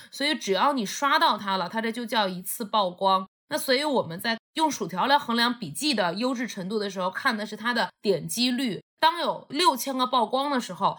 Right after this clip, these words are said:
能有多少人去点击这个笔记进来看？一般呢，点击率到百分之十以上，这个笔记就还不错了。如果能到十五以上，就是优质的笔记了。这篇笔记我们就值得用薯条去继续去投放它。然后薯条是针对新发的笔记，大概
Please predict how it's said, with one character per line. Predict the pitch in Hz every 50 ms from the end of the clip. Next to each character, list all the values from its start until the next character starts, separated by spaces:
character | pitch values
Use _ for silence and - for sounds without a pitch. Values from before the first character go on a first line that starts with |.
| - _ _
能 | 214 226
有 | 277 277 226
多 | 202 - 170 170 202
少 | 226 320 294 226
人 | 196 175 160 160 170
去 | 185 - 254
点 | 226 - - 202 160 143 160
击 | 160 - 240 285
这 | 254 294 254
个 | 220 196
笔 | 196 - 180 -
记 | - 180 185 185
进 | - - 220 190
来 | 175 160 160
看？ | 160 - - - 247 170 156 - _ _ _
一 | - 302
般 | 240 311 311 330 339
呢， | 330 285 262
点 | 220 202 170 170 185
击 | - 233 262 277 269
率 | 262 254 277 247
到 | 214 202 233 202
百 | 185 170 151 156
分 | 185 214
之 | 240 277
十 | 262 - - 269
以 | 254 175
上， | 170 - 285 254 190 160 156
这 | - 220
个 | 208
笔 | 208 196 165
记 | 147 185 202
就 | 180 214 190
还 | 170 180 180
不 | - - 185
错 | - - 294 262
了。 | 202 - - - - - _
如 | _ 233
果 | 277 285
能 | 247 226 233
到 | 269 262 233
十 | 220 - - 214
五 | 214 226 233 269
以 | 302 254 185
上， | 170 - 226 185 160 156 -
就 | - 285
是 | 247 247 247
优 | 220 247 254 269
质 | 233 - 262
的 | 196 185
笔 | 170 - 160 151
记 | - - 190 165
了。 | 143 147 - _ _ _
这 | - 247
篇 | 262 254 247
笔 | 220 196
记 | 165 190 226
我 | 196
们 | 165 165
就 | 190 190
值 | 185 - 185
得 | 190 233 240 214 202 202 175 175
用 | 185 226 220 202
薯 | - - 165
条 | 156 - 170 151 170 185
去 | 196
继 | 202 - 240 226
续 | 220 220
去 | 196 208
投 | 202 - - 160
放 | - 233 220 190
它。 | 175 175 156 147 - - _ _ _ _
然 | 233 294
后 | 359
薯 | - - 220
条 | 165 202 165 220
是 | 302 311
针 | 320 330 320
对 | 320 269
新 | 240 254 269 320 302
发 | 339 339 349
的 | 330 277
笔 | 233 190 170 165
记， | 170 196 202
大 | 240 226
概 | 220 240 226 202 190